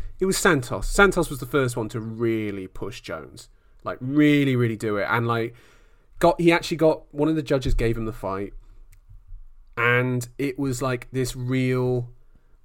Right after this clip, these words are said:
incredible moment of, like, this guy absolutely blew his body out. His li-, his limits were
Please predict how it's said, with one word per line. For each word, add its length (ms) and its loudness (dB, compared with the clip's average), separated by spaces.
incredible 640 2
moment 340 2
of, 100 -12
like, 160 -6
this 140 -8
guy 280 -4
absolutely 760 0
blew 380 2
his 180 0
body 500 -2
out. 340 -2
His 180 -6
li-, 220 0
his 220 -2
limits 400 0
were 80 -8